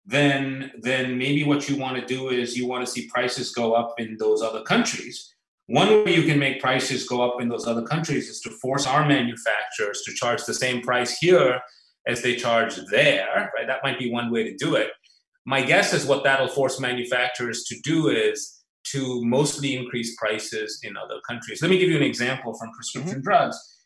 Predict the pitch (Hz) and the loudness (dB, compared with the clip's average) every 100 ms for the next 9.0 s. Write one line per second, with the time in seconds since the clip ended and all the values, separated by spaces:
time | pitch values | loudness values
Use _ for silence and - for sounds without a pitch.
0 | _ 151 175 - 208 220 214 175 156 165 | _ 2 2 4 4 6 6 6 4 4
1 | 160 147 139 139 123 117 120 127 233 170 | 2 2 2 0 -2 -2 -2 2 4 4
2 | 113 107 - 127 123 - 120 123 117 117 | 2 -2 -2 0 0 -2 -6 -4 -2 -4
3 | 110 110 117 135 190 220 143 104 - - | -4 -4 -4 0 4 4 2 -2 -6 -14
4 | - _ 123 110 123 117 120 117 120 143 | -20 _ -12 -8 -8 -8 -10 -6 -4 -4
5 | 190 226 294 381 370 247 214 - 214 - | 0 2 2 2 2 2 0 -2 -2 -2
6 | 135 127 135 147 143 143 - 160 160 156 | -2 -4 -4 -4 -2 -2 -4 -6 -6 -8
7 | 139 - 147 190 117 - - _ _ _ | -10 -6 -4 -2 -2 -6 -12 _ _ _
8 | _ _ - - - - _ 170 165 | _ _ -4 0 0 -4 _ -12 -10